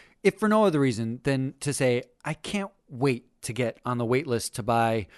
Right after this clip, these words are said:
what is inevitably the future of fashion in figure-hugging corruption jeans.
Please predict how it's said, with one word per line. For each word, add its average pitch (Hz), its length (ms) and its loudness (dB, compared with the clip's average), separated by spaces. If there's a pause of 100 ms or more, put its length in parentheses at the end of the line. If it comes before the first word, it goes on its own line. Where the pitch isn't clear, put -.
(300)
what 165 160 6
is 156 160 4
inevitably 160 640 2
the 110 100 -4
future 123 340 -4
of 107 80 -4
fashion 110 540 -2
in 123 320 -6
figure-hugging 127 1040 0
corruption 110 640 -4
jeans. 92 540 -8